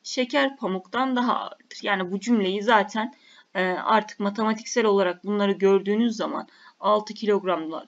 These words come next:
dört kilogramı hangisinin daha ağır, hangisinin daha hafif olduğunu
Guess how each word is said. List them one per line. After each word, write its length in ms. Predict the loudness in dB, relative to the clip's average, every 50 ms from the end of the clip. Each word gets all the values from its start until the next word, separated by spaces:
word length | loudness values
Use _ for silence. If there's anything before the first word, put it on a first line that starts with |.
| 2
dört 220 | 2 2 2 0 -6
kilogramı 560 | -6 -4 -4 -4 -4 -6 -6 -6 -8 -10 -10 _ _ _
hangisinin 680 | _ -2 -2 0 0 0 -2 -2 -4 -4 -2 -2 -2 -4
daha 260 | -6 -4 -2 -2 -2
ağır, 400 | 2 2 2 2 0 -2 -8 -12 _ _ _ _ _
hangisinin 680 | -4 -2 0 0 0 -2 -2 -4 -4 -4 -4 -2 -2
daha 320 | -2 -2 -2 -6 -6 -6
hafif 320 | -6 -4 -4 -6 -4 -2 0
olduğunu 580 | 0 0 0 0 -2 -2 -2 -2 -4 -4 -4